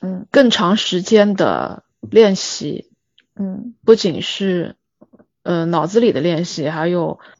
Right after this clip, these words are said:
Speaker 2: 口译的练习，还有就是纸上做各种符号，那都是很长时间的练习，那就看，看自己的发展方向了。
Speaker 1: 嗯。那像翻译，刚才讲到的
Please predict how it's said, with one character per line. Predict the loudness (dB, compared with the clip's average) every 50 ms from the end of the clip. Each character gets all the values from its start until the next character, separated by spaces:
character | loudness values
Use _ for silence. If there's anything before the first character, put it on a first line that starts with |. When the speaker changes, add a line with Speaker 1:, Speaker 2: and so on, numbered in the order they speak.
| _ _ _ -8
Speaker 2:
口 | -2 2 4 4
译 | 6 4 4
的 | 4 4
练 | 4 4 2 2
习， | 0 -2 -2 -2 -2
还 | 0 0 0
有 | 0 2 0 0 -2
就 | -2 -2 -4
是 | -4 -4 -6 -4 -4 -2 -2 -4 -6 -8 -10 -12 -16 _ _ _ _ _ _ _ _
纸 | -6 -4 -2
上 | 0 2 2 4
做 | 4 4 4
各 | 4 2
种 | 2 0 -6
符 | -8 -6 -6 -4
号， | -2 -2 -2 -2
那 | -2 -2
都 | 0 -2
是 | -2 -2 -6
很 | -8 -8 -6
长 | -4 -2 -2 -2
时 | 0
间 | -2 -2
的 | -2
练 | -2 -4 -6 -6 -10
习， | -12 -14 -16 -16 -14 -12
那 | -8
就 | -2 0 0 0
看， | 0 -4 -12 -16 _ -20 -20 -20 -20 _ -8
看 | -2 -2 -2 0
自 | 0 -2 -2
己 | -2 -2
的 | -2 -2 -2
发 | 0 -2 -2
展 | 0 -2 -4 -6 -6 -10 -10 -8
方 | -6 -6 -6
向 | -4 -4 -4 -4
了。 | -6 -8 -12
Speaker 1:
嗯。 | _ _ _ _ _ _ _ -10
那 | -6 -6 -4 -4
像 | -4 -6 -6 -6 -6
翻 | -6 -6 -4 -2 -2
译， | 0 0 -2 -2 -4 -6 -8 -10
刚 | -8 -8 -6 -6
才 | -6
讲 | -6 -8 -8
到 | -8 -8 -8
的 | -8 -8 -8 -8 -10 -12